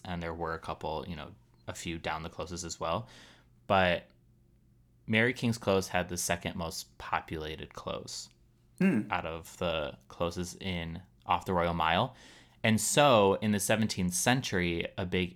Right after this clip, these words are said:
Speaker 1: issue became sanitation.
Speaker 2: Oh, of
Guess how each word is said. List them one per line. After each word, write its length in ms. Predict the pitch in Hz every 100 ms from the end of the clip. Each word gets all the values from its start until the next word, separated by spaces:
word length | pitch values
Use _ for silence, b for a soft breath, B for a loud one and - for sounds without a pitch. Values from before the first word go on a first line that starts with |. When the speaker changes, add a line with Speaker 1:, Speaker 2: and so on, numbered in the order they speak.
| -
Speaker 1:
issue 400 | 120 - 98 90
became 680 | 87 - 90 87 85 90 90 - _
sanitation. 960 | - 87 85 85 - 82 85 110 120 135 _ _ _ _ _ - -
Speaker 2:
Oh, 680 | 90 87 87 87 87 85
of 80 | 82